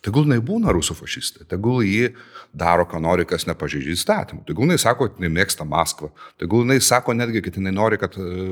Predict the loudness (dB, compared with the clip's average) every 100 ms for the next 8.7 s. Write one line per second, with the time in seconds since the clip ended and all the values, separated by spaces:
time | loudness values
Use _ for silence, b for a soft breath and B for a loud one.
0 | -4 -4 -2 -2 0 0 2 2 0 -2
1 | -2 0 4 2 2 -2 -2 -2 2 2
2 | 2 0 -2 -2 -14 _ B B B B
3 | -4 4 4 4 -2 0 -2 0 0 0
4 | -2 -8 -6 -6 -4 -6 -6 -8 -12 _
5 | b b b _ _ -10 -6 0 0 2
6 | 0 0 -2 -4 -6 -6 -4 -4 -4 -8
7 | -14 -16 _ _ -14 -4 -4 -4 -4 -4
8 | 0 -2 -2 -8 -12 -12 -12